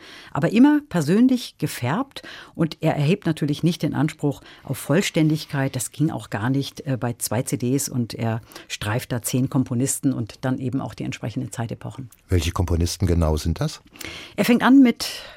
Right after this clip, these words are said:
Speaker 1: Johann Sebastian Bach, dann gibt es eine Abhandlung über Mozart, Beethoven, Schubert, Schumann, Brahms, also die großen Namen. Dann widmet er sich der sogenannten Programmmusik.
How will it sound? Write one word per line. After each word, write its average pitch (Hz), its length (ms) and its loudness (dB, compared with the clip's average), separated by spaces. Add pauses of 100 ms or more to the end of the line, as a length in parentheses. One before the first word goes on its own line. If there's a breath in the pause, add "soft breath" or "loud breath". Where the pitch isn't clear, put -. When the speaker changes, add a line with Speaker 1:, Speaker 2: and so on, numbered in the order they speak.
(120)
Speaker 1:
Johann 160 240 4
Sebastian 117 540 -2
Bach, - 460 -6
dann 160 100 0
gibt 151 160 -2
es 170 120 0
eine 135 240 2
Abhandlung 139 440 0
über 117 160 -4
Mozart, 202 600 0
Beethoven, 180 520 0
Schubert, 156 440 -4
Schumann, 226 340 4
Brahms, 233 480 4
also - 160 -8
die 110 100 -10
großen 156 400 0
Namen. 156 360 2 (440 loud breath)
Dann 139 160 2
widmet 175 300 -2
er 147 140 2
sich 160 300 -4 (180 loud breath)
der 135 80 -2
sogenannten 123 500 0
Programmmusik. 226 960 2